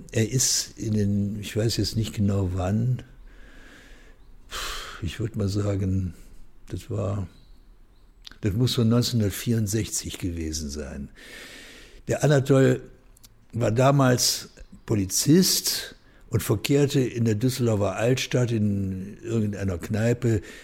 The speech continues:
Sein Stammlokal war ja später Rette Mateng. Und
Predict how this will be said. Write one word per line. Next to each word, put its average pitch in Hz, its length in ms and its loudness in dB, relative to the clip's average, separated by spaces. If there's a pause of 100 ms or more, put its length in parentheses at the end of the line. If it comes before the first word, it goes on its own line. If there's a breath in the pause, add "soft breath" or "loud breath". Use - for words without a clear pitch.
Sein 101 200 0
Stammlokal 117 680 4
war 104 100 4
ja 98 160 4
später 104 460 2
Rette 101 220 0
Mateng. 90 680 -2 (1080 loud breath)
Und - 400 -4